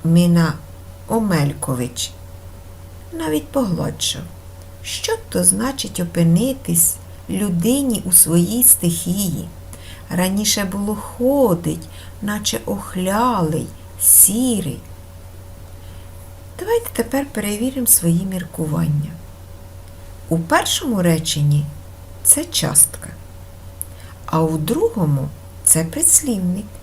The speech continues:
Можна замінити синонімом часом, іноді. Наприклад, раніше часом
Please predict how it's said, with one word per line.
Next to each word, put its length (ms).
Можна 360
замінити 680
синонімом 840
часом, 680
іноді. 640
Наприклад, 600
раніше 1040
часом 600